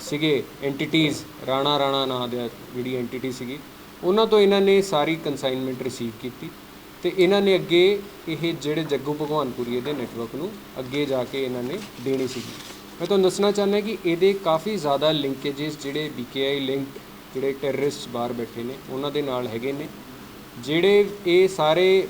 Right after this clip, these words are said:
ਪੰਜਾਬ 'ਚ ਮਾਹੌਲ ਖਰਾਬ ਕਰਨ ਦੀ ਕੋਸ਼ਿਸ਼ ਕਰ ਰਹੇ ਨੇ। ਸਾਡੇ ਮਾਣਯੋਗ ਡੀ ਜੀ ਪੀ ਸਾਹਿਬ ਵੱਲੋਂ ਸਖਤ ਦਿਸ਼ਾ ਨਿਰਦੇਸ਼ ਨੇ ਕਿ ਇਹਨਾਂ ਦਾ ਸਿਰ ਨਹੀਂ ਝੁਕਣ ਦੇਵਾਂਗੇ ਤੇ ਜਿਹੜੇ ਵੀ ਇਹਨਾਂ ਦੇ ਖਿਲਾਫ ਸਖਤ ਤੋਂ ਸਖਤ ਕਾਰਵਾਈ ਹੁੰਦੀ ਹੈ, ਅਸੀਂ ਉਹ ਕਰਾਂਗੇ।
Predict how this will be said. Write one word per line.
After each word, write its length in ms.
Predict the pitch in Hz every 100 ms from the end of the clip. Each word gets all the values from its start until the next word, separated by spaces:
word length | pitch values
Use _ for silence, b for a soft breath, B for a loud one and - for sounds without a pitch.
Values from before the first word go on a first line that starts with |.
| -
ਪੰਜਾਬ 480 | 139 131 135 151 151 -
'ਚ 220 | 165 160 156 - - - 127
ਮਾਹੌਲ 340 | 127 156 139
ਖਰਾਬ 300 | 156 165 165
ਕਰਨ 220 | 165 156
ਦੀ 100 | 156
ਕੋਸ਼ਿਸ਼ 420 | 160 156 147 170
ਕਰ 180 | - 139
ਰਹੇ 160 | 151 156
ਨੇ। 140 | 131 - - - -
ਸਾਡੇ 220 | 139 135
ਮਾਣਯੋਗ 460 | 147 139 143 156 156
ਡੀ 140 | 147
ਜੀ 100 | 147
ਪੀ 120 | 160 165
ਸਾਹਿਬ 260 | 165 160
ਵੱਲੋਂ 200 | 156 160
ਸਖਤ 380 | 156 185 - - - -
ਦਿਸ਼ਾ 380 | 131 135 135 165
ਨਿਰਦੇਸ਼ 440 | 160 147 143 135
ਨੇ 80 | 120 - - - - - - -
ਕਿ 100 | 185 -
ਇਹਨਾਂ 380 | 175 208 220 214
ਦਾ 260 | 196 208
ਸਿਰ 360 | 202 - 190 185
ਨਹੀਂ 160 | 196
ਝੁਕਣ 280 | 160 143 143
ਦੇਵਾਂਗੇ 400 | 135 131 131 139 160 - -
ਤੇ 160 | 160 165
ਜਿਹੜੇ 400 | 131 180 214 226
ਵੀ 100 | 214
ਇਹਨਾਂ 260 | 190 190
ਦੇ 120 | 185
ਖਿਲਾਫ 280 | 185 160 147
ਸਖਤ 140 | 160 160 -
ਤੋਂ 80 |
ਸਖਤ 160 | 160 151 -
ਕਾਰਵਾਈ 340 | 127 123 127 131
ਹੁੰਦੀ 300 | 123 131 151
ਹੈ, 80 | 151 - - 139
ਅਸੀਂ 200 | - 175
ਉਹ 60 | 180
ਕਰਾਂਗੇ। 340 | 139 131